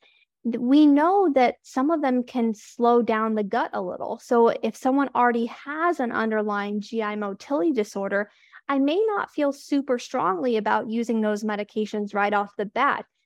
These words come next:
We, you know, with a, a shared, uh, decision-making and, and discussion with the patient, we might elect to go ahead and use it and, and give it a try,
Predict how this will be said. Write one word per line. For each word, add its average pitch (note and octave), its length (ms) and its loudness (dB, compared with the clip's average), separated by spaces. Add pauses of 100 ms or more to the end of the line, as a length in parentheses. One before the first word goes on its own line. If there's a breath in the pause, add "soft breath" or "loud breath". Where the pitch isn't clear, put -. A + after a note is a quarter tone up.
We, D4 380 0
you A#3+ 140 0
know, A3+ 320 2
with A3+ 240 -2
a, G#3 340 -2
a G3+ 120 -8
shared, A#3+ 640 4
uh, G#3+ 220 0
decision-making B3 920 0
and, G#3+ 200 -4
and G#3 120 -6
discussion A#3 500 -4
with A3+ 120 -4
the A3+ 60 -2
patient, D4+ 380 -2
we D4 120 -2
might D4 220 0
elect - 420 -2
to C#4 80 -2
go G#3 160 0
ahead G#3+ 220 -4
and G3 160 -4
use G3 180 -4
it C4 120 0
and, G3+ 260 -6
and G#3 200 -4
give G#3 180 0
it G3+ 60 -6
a G3+ 60 -4
try, G#3 520 -4